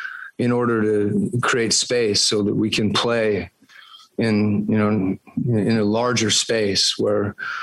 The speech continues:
our quickness and our shooting, um, that combination can, can give us an advantage. So, um, I, I think we're got a few guys that are passing some threes up that we need to take 'em.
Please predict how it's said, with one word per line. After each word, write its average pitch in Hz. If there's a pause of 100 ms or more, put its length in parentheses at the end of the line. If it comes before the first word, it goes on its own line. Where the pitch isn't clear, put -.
(160)
our 98
quickness 113
and 110
our 104
shooting, 104 (600)
um, 104
that 107
combination 107
can, 104
can 107
give 101
us 98
an 104
advantage. 101
So, 101 (520)
um, 104 (260)
I, 104 (220)
I 107
think 110
we're 101 (1080)
got 107
a -
few 117
guys 113
that 101
are 95 (420)
passing 123
some 110
threes 117
up 117
that 110
we 107
need 110
to 95
take 113
'em. 123